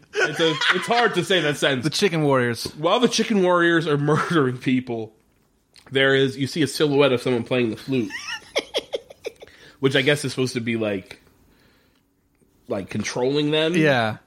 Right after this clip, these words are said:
Speaker 1: But then he also plays the flute with these women. He has these three women with him, these, like, three blondes that are, like, at his beck and call or whatever.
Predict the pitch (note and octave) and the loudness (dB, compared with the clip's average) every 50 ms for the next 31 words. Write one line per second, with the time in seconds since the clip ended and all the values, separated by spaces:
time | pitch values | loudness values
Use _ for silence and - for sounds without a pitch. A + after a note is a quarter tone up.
0 | _ - D#3 D#3 F#3 F3+ F#3 F#3 G#3 A#3 B3 A#3+ - A#3+ G#3+ F#3 - - F3 E3 | _ -4 -2 0 2 2 4 4 4 2 2 2 0 0 0 0 0 0 0 0
1 | D#3 D#3+ D#3 - - F3+ D#3+ D3 C#3+ C3+ C3+ B2+ A#2+ G#2+ A2+ B2 F3 G3+ E3+ C3+ | 0 0 -4 -4 0 0 2 2 0 -2 -2 -2 -2 -2 -2 -2 0 0 2 2
2 | B2 A#2 A2+ A2+ B2+ B2 B2 - - D3+ D3+ D3 C#3 C3 B2+ C#3 D3 C3+ A#2+ A#2 | 0 -2 -2 -4 -4 -6 -6 -6 -4 0 2 2 2 2 2 2 4 2 2 0
3 | A2 G#2 - A2 G2+ G#2 G#2 G#2 G#2+ A2 A2 G#2 - - B2 A#2+ A#2 A2 G#2+ G#2 | 0 -2 -2 -4 -4 -4 -6 -6 -6 -6 -8 -8 -8 -4 0 2 2 2 2 0
4 | G#2+ G#2+ G#2+ G#2+ G#2 G2+ G2+ G2 F#2+ - - - - - - - - G#2+ G2+ G2+ | 0 0 0 0 0 -2 -2 -6 -8 -10 -16 -20 -20 -20 -20 -8 -2 0 2 4
5 | G2 G2+ G#2 G#2 G#2+ G#2+ G#2+ G2 G2 - G#2+ G2+ - G2+ F#2+ - A#2 G#2+ G#2 G#2+ | 4 4 2 2 2 2 0 0 0 -2 -2 -2 -2 -4 -4 -2 2 4 4 4
6 | G#2 G2 F#2+ F#2 F#2+ F#2 F2+ F#2 F#2 F2+ - | 4 4 2 2 0 -2 -4 -6 -8 -8 -10